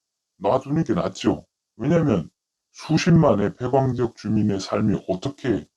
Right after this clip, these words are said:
위태로운 지경에 처하는지를 정부가, 온 국민이 보고 거기에 대한 대책을 세우는 것이 차라리 그게 낫다는 겁니다. 십 년 연장 받아가지고 결국 여러분들 책임으로 다 되겠죠. 정부는 할 일 했고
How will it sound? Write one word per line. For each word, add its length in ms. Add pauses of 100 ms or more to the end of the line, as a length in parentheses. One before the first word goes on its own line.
위태로운 480
지경에 580
처하는지를 840
정부가, 640 (340)
온 160
국민이 400
보고 480 (500)
거기에 280
대한 120
대책을 440
세우는 340
것이 420 (300)
차라리 340
그게 160
낫다는 420
겁니다. 360 (480)
십 200
년 180
연장 300
받아가지고 680 (480)
결국 400
여러분들 400
책임으로 460
다 140
되겠죠. 520 (520)
정부는 360
할 120
일 140
했고 300